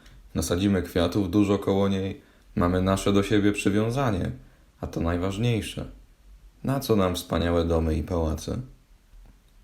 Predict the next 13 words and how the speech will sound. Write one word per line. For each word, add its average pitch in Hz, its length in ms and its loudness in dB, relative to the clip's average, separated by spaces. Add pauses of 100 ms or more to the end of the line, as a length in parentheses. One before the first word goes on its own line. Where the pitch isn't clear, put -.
(600)
Sprzedawałem 101 720 2
złowione 101 480 0
przez - 260 -4
czas 101 260 2
do 98 100 0
statku 107 460 0
ryby, 85 400 0 (360)
a 85 80 0
że 85 140 2
połów 95 360 4
był 85 160 0
bardzo 90 400 2
obfity, 107 640 -2